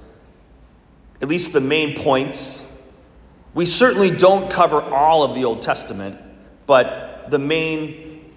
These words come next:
uh, storyline is covered. Anyway, all that to say, as we read the Word of God and reflect on it, God's gonna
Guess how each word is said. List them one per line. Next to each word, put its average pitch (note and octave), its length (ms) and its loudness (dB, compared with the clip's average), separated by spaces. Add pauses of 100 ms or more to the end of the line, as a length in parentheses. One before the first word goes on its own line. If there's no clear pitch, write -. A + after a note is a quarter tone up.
uh, A2 240 4
storyline B2 800 2
is C3+ 160 -2
covered. G#2+ 500 -2 (1300)
Anyway, A#2 640 -2
all F#3+ 160 4
that E3+ 180 2
to A#2 80 -6
say, - 800 0 (540)
as D#3+ 220 2
we E3 460 -6 (360)
read F#3 320 0
the E3+ 60 2
Word C3+ 200 4
of A#2+ 160 -4
God B2+ 400 4
and C3 100 -4
reflect F3 440 -2
on A#2 180 -2
it, A#2 160 -4 (680)
God's F#3+ 300 4
gonna D#3+ 240 2